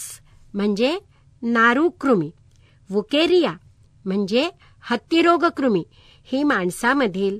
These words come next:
परजीवी गोलकृमींची ठळक उदाहरणे आहेत. ट्रिकिनेला स्पायरालिस या कृमीमुळे उंदीर, डुकरे आणि माणूस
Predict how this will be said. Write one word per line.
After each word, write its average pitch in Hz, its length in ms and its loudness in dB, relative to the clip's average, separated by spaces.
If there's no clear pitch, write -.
परजीवी 262 600 2
गोलकृमींची 208 1000 -2
ठळक 190 420 -4
उदाहरणे 180 580 -4
आहेत. 170 440 -4
ट्रिकिनेला 220 840 4
स्पायरालिस 214 1000 2
या 214 200 4
कृमीमुळे 208 600 2
उंदीर, 214 500 2
डुकरे 202 480 0
आणि 233 240 2
माणूस 202 540 0